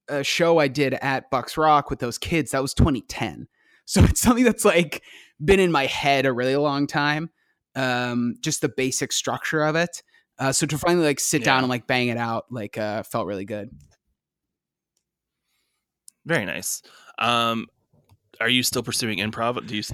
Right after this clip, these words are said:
Speaker 2: like, are you still
Speaker 1: Yeah.
Speaker 2: working with an improv
Speaker 1: Yeah,
Speaker 2: team,
Speaker 1: I,
Speaker 2: or
Speaker 1: I, uh, my, uh, uh, Megawatt team, my, like, house team at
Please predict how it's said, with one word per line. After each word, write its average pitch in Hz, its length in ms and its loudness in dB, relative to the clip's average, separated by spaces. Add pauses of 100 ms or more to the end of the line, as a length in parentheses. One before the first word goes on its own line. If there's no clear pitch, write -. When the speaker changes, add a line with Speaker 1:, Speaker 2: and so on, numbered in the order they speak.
Speaker 2:
like, 98 180 -10
are 90 60 -8
you 101 100 -8
still - 220 0
Speaker 1:
Yeah. 294 240 2 (320)
Speaker 2:
working 104 240 -6
with 101 100 -6
an 101 80 -6
improv 151 180 -2
Speaker 1:
Yeah, 196 180 6
Speaker 2:
team, 107 80 0
Speaker 1:
I, 208 140 4
Speaker 2:
or - 120 0
Speaker 1:
I, 233 280 6
uh, 196 420 6
my, 208 480 4
uh, 151 640 4 (180)
uh, 135 320 2
Megawatt 131 760 2
team, 127 200 0
my, 127 80 2
like, 127 160 2
house 139 360 2
team 117 420 0
at 113 340 -6